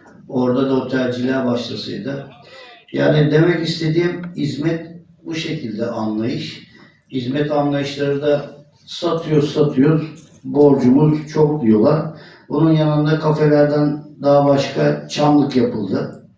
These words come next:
Çamlığa da bir şey diyemem. Bir de bu belediyenin dört dönemdir eksikliğini biliyorum. Bir şey yapmak önemli değil. Takip etmek lazım.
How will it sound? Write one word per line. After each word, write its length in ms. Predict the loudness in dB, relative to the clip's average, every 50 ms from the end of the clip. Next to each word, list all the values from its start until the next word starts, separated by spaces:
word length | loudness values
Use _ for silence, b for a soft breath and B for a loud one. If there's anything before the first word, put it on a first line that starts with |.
| _ _ _ _
Çamlığa 500 | -6 -2 0 0 2 2 2 2 2 2
da 100 | 0 -2
bir 60 | -2
şey 260 | -4 -4 -4 -4 -2
diyemem. 260 | -2 -2 -4 -4 -4
Bir 80 | -6 -4
de 140 | -4 -4 -4
bu 500 | -6 -8 -10 -10 -14 -14 -14 -12 -8 -6
belediyenin 520 | -4 -4 -4 -4 -4 -6 -6 -6 -6 -4
dört 280 | -2 -2 -2 -4 -4 -6
dönemdir 360 | -6 -6 -4 -6 -6 -6 -6
eksikliğini 680 | -6 -6 -8 -10 -14 -14 -10 -8 -6 -6 -6 -6 -6
biliyorum. 240 | -6 -6 -6 -6 -8
Bir 60 | -8
şey 260 | -10 -8 -6 -4 -4
yapmak 400 | -4 -4 -6 -8 -10 -10 -10 -8
önemli 340 | -8 -6 -6 -4 -4 -4 -4
değil. 220 | -4 -6 -8 -10 -8
Takip 360 | -6 -6 -6 -6 -6 -6 -8
etmek 380 | -8 -8 -10 -12 -16 -16 -16
lazım. 320 | -16 -16 -16 -16 -18 -20